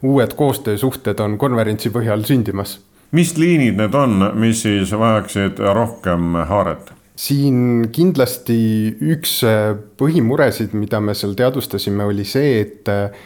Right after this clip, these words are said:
Speaker 1: et meie elukestva õppe käsitlus, mis on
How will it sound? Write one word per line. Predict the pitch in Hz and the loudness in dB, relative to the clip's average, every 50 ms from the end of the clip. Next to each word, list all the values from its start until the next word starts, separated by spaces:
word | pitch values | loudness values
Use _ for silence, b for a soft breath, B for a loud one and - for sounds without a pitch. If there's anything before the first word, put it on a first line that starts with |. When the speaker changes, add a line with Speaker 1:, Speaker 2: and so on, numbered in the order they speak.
| B B B B B B | B B B B B B
Speaker 1:
et | 101 101 | -6 -2
meie | 113 113 117 117 117 113 143 | 0 2 2 2 2 4 4
elukestva | 175 165 120 - 113 107 - - 107 110 131 | 4 2 2 0 -2 -4 -4 -4 -2 0 0
õppe | 160 151 - - - 110 101 95 95 - | 0 -2 -4 -2 0 0 0 0 0 2
käsitlus, | 143 170 175 - 117 - - 104 101 98 92 - - | 2 2 2 0 -2 -4 -4 -6 -6 -4 -4 -4 -4
mis | 107 107 107 - 117 | -4 -4 -2 -2 -2
on | 107 | -2